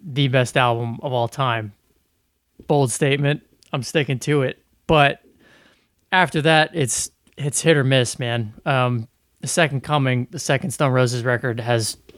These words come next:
a few tracks, not a great album. It's tough when you open a record with, like, six minutes of noise that doesn't go anywhere. Um,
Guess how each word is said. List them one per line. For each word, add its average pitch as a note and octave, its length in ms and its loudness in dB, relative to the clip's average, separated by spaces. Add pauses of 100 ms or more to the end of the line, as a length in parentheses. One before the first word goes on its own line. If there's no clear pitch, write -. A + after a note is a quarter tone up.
(100)
a C3 100 0
few C#3+ 300 -4
tracks, C#3+ 640 0 (840)
not C#3 240 2
a B2+ 60 0
great B2+ 300 -2
album. B2+ 500 2 (520)
It's - 240 -2
tough C#3+ 500 0
when C#3 160 0
you B2+ 120 4
open B2+ 420 2 (160)
a C#3+ 100 -2
record A#2+ 400 0
with, A#2 200 -2
like, A#2 180 -2 (640)
six - 460 0
minutes B2 320 2
of A#2 80 -4
noise A#2 420 2
that A#2 140 -8
doesn't A#2+ 260 -2
go A#2 180 -2
anywhere. B2+ 440 0 (1500)
Um, D3+ 600 2